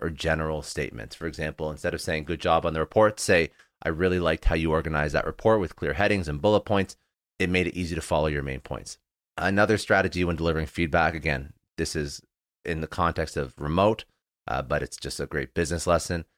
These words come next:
is to use what's called the sandwich method. When you're providing negative feedback to remote workers, use the sandwich method, which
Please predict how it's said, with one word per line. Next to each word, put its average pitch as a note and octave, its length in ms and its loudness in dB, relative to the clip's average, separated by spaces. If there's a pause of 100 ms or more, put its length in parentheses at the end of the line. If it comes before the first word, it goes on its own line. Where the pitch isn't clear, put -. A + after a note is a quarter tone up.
(140)
is D2 180 -6
to D#2+ 140 -8
use D2+ 320 -4
what's D2 160 -10
called - 200 -6
the - 60 -10
sandwich F2 480 0
method. E2 400 -2 (320)
When D2+ 160 -4
you're D#2 140 -2
providing D#2 400 2
negative D2 320 -4
feedback D#2+ 560 -2
to - 120 -14
remote D2 360 -2
workers, E2 600 -2
use F2 360 -2
the E2+ 80 -4
sandwich F2 520 2
method, E2 360 -2
which - 240 -4